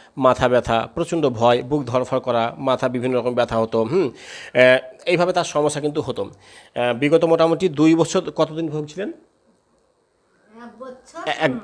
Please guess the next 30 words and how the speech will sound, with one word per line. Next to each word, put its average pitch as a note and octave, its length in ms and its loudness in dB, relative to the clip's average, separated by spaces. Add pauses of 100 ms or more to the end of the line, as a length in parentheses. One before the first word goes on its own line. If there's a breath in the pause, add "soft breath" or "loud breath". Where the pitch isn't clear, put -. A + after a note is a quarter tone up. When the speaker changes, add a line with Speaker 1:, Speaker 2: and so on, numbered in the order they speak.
Speaker 1:
এক D#3+ 220 4
বছর F#3+ 180 2
তিন F3 240 4
মাস F3+ 180 4
ধরে D#3 140 4
ভুগছিল। B2 380 -4 (160)
জি, B2 180 0 (200 loud breath)
ওরা B2+ 120 6
অনেক C3+ 180 6
জায়গায় C#3 220 4
দেখিয়েছিল, D3+ 540 0 (340 loud breath)
সেখানে C#3+ 300 2
কোনো C3 140 0
শিফা C3+ 260 -2
না A#2 140 0
পাওয়াতে, E3 500 2
সেখানে C#3 320 -2
সুস্থ - 260 -8
না A#2+ 180 0
হওয়াতে, C#3 340 0
আহ, - 680 -2
খোঁজ D3 240 2
নিয়ে D#3 120 4
আমাদের B2+ 220 4
কাছে B2 160 -2
এসেছিল। C3+ 280 -4
আলহামদুলিল্লাহ, B2+ 540 2
আহ, - 760 2
আমরা C3 180 4
মোটামুটি C3+ 600 0